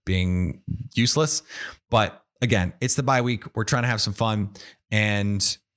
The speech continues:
there's, there's not a lot of news to be talking about. So we get to have conversations like this. That's great. No one plays daily fantasy to lose. Winning feels so much better.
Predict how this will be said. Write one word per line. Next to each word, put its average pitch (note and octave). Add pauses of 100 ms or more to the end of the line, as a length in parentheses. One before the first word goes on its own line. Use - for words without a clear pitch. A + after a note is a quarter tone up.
(420)
there's, A2
there's A#2
not A#2+
a B2
lot B2
of A#2
news B2+
to -
be A#2+
talking G2
about. F#2
So G#2+
we A2+
get B2+
to B2+
have B2
conversations C3+
like D3+
this. -
That's D3
great. - (1500)
No F#3
one A3+
plays F3
daily C3+
fantasy B2
to G#2
lose. F#2+ (160)
Winning D3+
feels B2+
so B2
much G2+
better. -